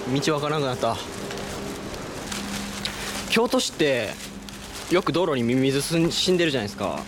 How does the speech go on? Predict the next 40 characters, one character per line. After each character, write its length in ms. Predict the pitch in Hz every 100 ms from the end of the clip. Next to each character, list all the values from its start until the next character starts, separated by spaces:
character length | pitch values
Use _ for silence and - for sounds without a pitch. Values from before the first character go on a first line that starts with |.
| - - - - - - - - - - - - - - -
あ 80 | 131
れ 80 | 170
は、 320 | 165 147 151 - - - - - - - -
あ 100 | 107
の、 340 | 113 110 104 110 - - - - - - - - - - - -
周 200 | 120 151
り 80 | 160
の 120 | 151
土 320 | - - - -
か 120 | 120
ら 140 | 98
ミ 140 | 104 123
ミ 120 | 127
ズ 140 | 123
が 260 | 123 123 131 - - -
水 260 | 117 143 151
を 60 | 151
求 200 | 131 147
め 140 | 127
て 120 | 110
出 120 | 98
て 120 | 117 127
き 120 | -
て、 280 | 107 92 95 - - - - - - -
ア 80 | 143
ス 120 | -
フ 60 |
ァ 20 | 170
ル 60 |
ト 80 | 127
移 80 | 123
動 160 | 131 143
し 80 | 165
よ 80 |
う 40 | 151
と 80 | 120
思 140 | 117
っ 40 |
た 160 | 104 104
ら、 220 | 90 90